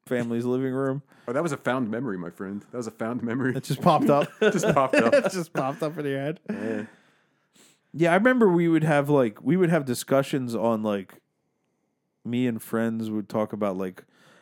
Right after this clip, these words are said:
Speaker 1: how we jerked off, when, like, the shower.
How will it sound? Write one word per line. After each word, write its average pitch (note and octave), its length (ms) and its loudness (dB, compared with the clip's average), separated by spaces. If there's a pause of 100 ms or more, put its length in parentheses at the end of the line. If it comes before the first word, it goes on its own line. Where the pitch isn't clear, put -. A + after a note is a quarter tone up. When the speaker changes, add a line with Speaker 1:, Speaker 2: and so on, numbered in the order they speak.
(100)
Speaker 1:
how B2 240 -4
we B2 160 -2
jerked A#2+ 380 -2
off, A2 340 2
when, A2 520 -2 (220)
like, A2+ 260 -4
the - 80 -8
shower. D3+ 540 2